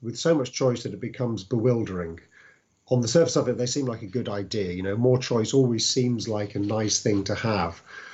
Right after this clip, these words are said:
But when you're faced with that sort of magnitude, when you're faced with the possibility of, of hundreds of thousands of potential partners rather than just a small number,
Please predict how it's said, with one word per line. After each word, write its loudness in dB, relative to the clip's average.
But 6
when 6
you're 8
faced 0
with -4
that -4
sort -4
of -8
magnitude, -4
when 0
you're 4
faced 4
with -8
the -4
possibility -2
of, -4
of -8
hundreds 4
of -4
thousands -2
of -6
potential 0
partners -2
rather 2
than 0
just 0
a -6
small 4
number, 0